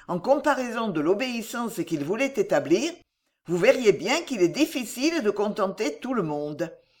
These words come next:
Et s'il avait fait autrement, ce serait encore pis. Ceux qui admirent la beauté de la place où il est n'en savent pas les difficultés. Par exemple, n'êtes-vous pas à plaindre présentement ?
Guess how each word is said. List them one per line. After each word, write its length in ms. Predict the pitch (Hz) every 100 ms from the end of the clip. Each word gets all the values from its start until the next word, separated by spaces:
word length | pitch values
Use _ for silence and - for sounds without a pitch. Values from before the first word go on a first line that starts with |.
| _ _ _
Et 100 | 180
s'il 200 | 196 196
avait 200 | 185 170
fait 280 | 170 262 330
autrement, 500 | 311 277 233 220 320
ce 160 | - 226
serait 400 | 233 247 226 269
encore 440 | 254 247 196 -
pis. 340 | 135 135 - _ _ _ _ _ _ _
Ceux 260 | - 285
qui 160 | 294 302
admirent 400 | 254 214 277 277
la 140 | 185
beauté 340 | 165 220 277 311
de 100 | 240
la 120 | 180
place 420 | - 214 208 -
où 100 | 151
il 160 | 151 143
est 220 | 269 - - -
n'en 160 | 190
savent 360 | 208 214 175 -
pas 120 | 269
les 120 | 320
difficultés. 920 | 262 269 240 185 170 - 143 131 135 _ _ _ _ _ _ _
Par 160 | 294
exemple, 600 | 233 175 170 156 160 170 - -
n'êtes-vous 400 | 202 320 294 196
pas 280 | 180 220 302
à 60 | 294
plaindre 460 | 214 226 285 302
présentement ? 880 | 302 214 190 175 170 139 190 330 -